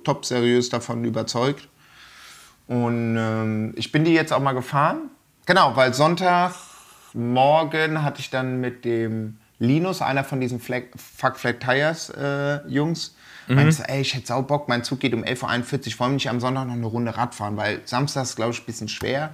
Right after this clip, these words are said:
Speaker 1: "Wollen wir, schafft ihr es, mich so um Viertel vor acht am Hotel abzuholen?" So? Und ich so, "Ja, komm, lass machen." Und dann standen die um Viertel vor acht am Hotel,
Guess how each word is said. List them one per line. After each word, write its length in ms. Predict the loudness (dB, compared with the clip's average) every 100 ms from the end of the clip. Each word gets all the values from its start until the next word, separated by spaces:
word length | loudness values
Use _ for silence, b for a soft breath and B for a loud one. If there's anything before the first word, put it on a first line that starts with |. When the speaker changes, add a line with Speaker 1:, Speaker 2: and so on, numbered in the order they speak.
| B B B B B B _ _ _ _ -12 2
Speaker 1:
"Wollen 340 | 4 6 8
wir, 180 | 8 6
schafft 340 | 4 2 2
ihr 60 | 0
es, 100 | 2
mich 160 | 0
so 120 | 2 2
um 120 | 2
Viertel 380 | 0 0 2 2
vor 220 | 2 2
acht 160 | 2
am 160 | 0 0
Hotel 260 | 0 0 0
abzuholen?" 800 | 0 -2 0 0 2 2 0 0
So? 560 | 2 2 2 0 -4
Und 140 | -4 -4
ich 80 | 0
so, 60 |
"Ja, 200 | 2 2 0
komm, 220 | -2 -2
lass 180 | -2 -2
machen." 380 | -2 -2 -4 -8 B B B B
Und 100 | 0
dann 140 | 2 2
standen 260 | 2 2
die 60 | 4
um 120 | 2
Viertel 260 | 0 0 0
vor 180 | 2 4
acht 240 | 4 2
am 160 | 0 0
Hotel, 460 | 0 0 2 0